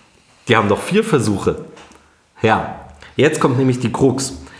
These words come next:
Sollte es die Offense nicht schaffen, in diesen vier Versuchen, ähm, die zehn Yards zu überqueren, wäre das ein Turnover on Downs. Heißt also, die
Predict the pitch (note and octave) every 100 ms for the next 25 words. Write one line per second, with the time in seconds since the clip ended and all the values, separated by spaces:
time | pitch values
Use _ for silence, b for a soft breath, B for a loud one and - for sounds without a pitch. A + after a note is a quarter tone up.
0 | B - A2+ B2+ F3+ - - F#2+ - -
1 | A2+ - F3 F#3 A#2+ F#2+ - - B2+ G3
2 | - - - D#3 D#3 A#2+ F2+ A#2+ A2+ F3+
3 | F3+ D#3+ D#3 E3+ F#3 F#3 C3+ C#3 F#3+ C#3
4 | C#3+ - B B B B B B - A#2
5 | A#2 A#2+ A#2 B2 A#2 - C#3 C#3 A#2 B2
6 | - - C3 G#2 A#2 A#2 G#2+ F#2 - G2+
7 | G#2+ F3 A#3+ B3+ - B B B B B
8 | - A#2 A#2+ C3+ B2 B2+ - - A2 A2
9 | A#2 B2 A#2 C#3 A#2+ A#2+ G#2+ G#2+ G2 F#2+
10 | G2+ F2 - - - - - F#3+ A3+ -
11 | C#3 D3+ D#3+ A#3 - B B B B B
12 | A#2 G#2+ F#2+ E2+